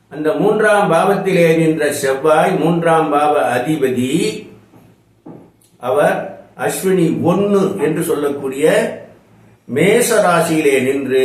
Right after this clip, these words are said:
நவாம்சத்திலும் அவர் வர்க்கோத்தமம் பெற்றுவிட்டார். எனவே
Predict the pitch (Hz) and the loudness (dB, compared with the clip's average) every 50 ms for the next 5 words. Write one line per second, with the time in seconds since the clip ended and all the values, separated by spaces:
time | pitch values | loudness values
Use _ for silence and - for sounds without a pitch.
0 | 135 131 120 127 135 139 180 185 190 196 190 - 156 143 131 - 131 127 131 131 | 2 0 0 0 0 2 2 2 2 0 0 0 -2 -4 -4 -4 -2 -2 0 -2
1 | 139 - - - - - 123 135 135 147 165 - - - - - - - - - | -2 -4 -10 -14 -14 -8 -4 -2 0 2 2 0 -2 -6 -10 -14 -18 -20 -20 -12
2 | - 107 135 147 147 143 - 190 196 185 - - 131 127 135 147 165 - 123 113 | -4 -2 -2 -2 -2 -2 0 0 0 0 0 -2 -4 -4 -2 -4 -4 -4 -4 -6
3 | - 120 113 104 82 - 107 110 113 104 101 92 - - - - - - - - | -6 -6 -6 -6 -6 -4 -2 0 2 2 2 0 -2 -6 -10 -16 -18 -20 -20 -20
4 | - - - - - _ _ _ _ _ _ _ _ _ _ _ _ _ - 120 | -20 -20 -20 -20 -20 _ _ _ _ _ _ _ _ _ _ _ _ _ -6 -2
5 | 147 165 196 208 214 214 | 0 2 4 4 4 4